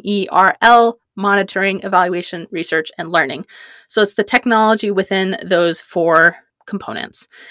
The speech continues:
And so there's four articles, uh, State of the Field. So the first one talks about the history and background of Merle Tech, uh, how information and communication technologies can be used in all stages of planning, monitoring, and evaluation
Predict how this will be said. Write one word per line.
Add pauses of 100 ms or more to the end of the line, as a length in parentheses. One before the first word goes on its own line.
(200)
And
so
there's
four
articles, (140)
uh,
State
of
the
Field. (400)
So
the
first
one
talks
about
the
history
and
background
of
Merle
Tech, (280)
uh,
how (100)
information
and
communication
technologies
can
be
used
in
all
stages
of
planning, (340)
monitoring,
and
evaluation